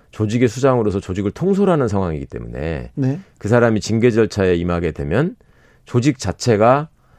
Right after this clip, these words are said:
Speaker 1: 그 사람을 정점으로 해서 움직이는 조직이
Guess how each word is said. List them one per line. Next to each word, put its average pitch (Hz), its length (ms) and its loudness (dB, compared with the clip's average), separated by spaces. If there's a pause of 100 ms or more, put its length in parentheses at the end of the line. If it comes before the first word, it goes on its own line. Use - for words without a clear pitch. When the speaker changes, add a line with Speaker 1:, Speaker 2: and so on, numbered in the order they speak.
(280)
Speaker 1:
그 107 120 -6
사람을 131 340 4
정점으로 110 480 2
해서 95 140 0
움직이는 95 560 -2
조직이 101 600 -4